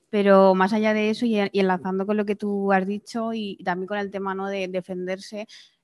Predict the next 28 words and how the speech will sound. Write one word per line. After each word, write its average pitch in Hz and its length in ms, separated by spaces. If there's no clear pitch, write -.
eh, 190 460
de 185 80
Crematorio, 185 680
yo 190 160
creo 214 220
que 208 140
lo 190 240
que 180 480
se 185 140
puede 190 360
sacar, 208 440
¿no? 202 120
es 202 100
esa, 190 760
ese 208 300
de-, 190 180
des-, 185 260
desenmascaramiento 185 1040
del 196 200
lenguaje, 180 560
¿no? 180 160
de, 202 160
como 190 220
de 180 100
activar 190 520
esas 208 260
alarmas, 208 560
¿no? 208 340